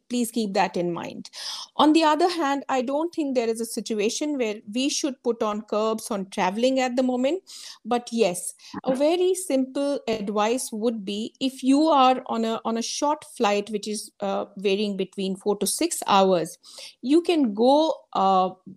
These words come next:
not eating anything during those four to six hours and removing your mask. So we have seen during eating, uh, in flight, we have to remove our mask. And that is the situation where you would be more prone to catching the, the infection.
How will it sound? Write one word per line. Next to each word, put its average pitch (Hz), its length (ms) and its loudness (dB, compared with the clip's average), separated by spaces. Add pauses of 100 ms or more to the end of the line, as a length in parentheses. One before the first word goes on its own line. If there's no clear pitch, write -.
(380)
not 233 520 0
eating 254 400 0
anything 233 420 0
during 208 420 0
those 277 300 2
four 240 200 2
to 233 120 -2
six 220 380 -2
hours 208 340 0
and 202 200 -4
removing 196 400 -4
your 190 200 0
mask. 175 440 -4 (280)
So 240 140 2
we 247 160 2
have 320 260 2
seen 294 360 2
during 269 400 2 (100)
eating, 269 520 2
uh, 202 280 0
in 208 160 -2
flight, 185 480 2 (320)
we 247 120 0
have 262 260 -4
to 277 80 -2
remove 220 320 0
our 202 180 0
mask. 190 460 -4 (800)
And 190 440 -2
that 208 280 4
is 294 120 0
the 247 80 2
situation 208 560 0
where 196 180 -2
you 214 200 -2
would 202 200 -2
be 202 140 -4
more 202 260 -2
prone 190 360 -2
to 190 100 -8
catching 180 460 -2
the, 180 380 0
the 175 200 -4
infection. 185 600 -4